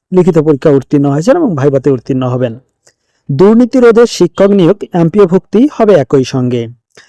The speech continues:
শিক্ষা উপদেষ্টা অধ্যাপক ওয়াহিদুদ্দিন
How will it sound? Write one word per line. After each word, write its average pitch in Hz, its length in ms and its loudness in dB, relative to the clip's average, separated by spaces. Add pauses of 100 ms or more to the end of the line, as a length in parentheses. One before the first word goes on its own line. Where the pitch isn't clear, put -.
(140)
শিক্ষা - 360 0
উপদেষ্টা 226 600 0
অধ্যাপক 175 600 -2
ওয়াহিদুদ্দিন 196 640 0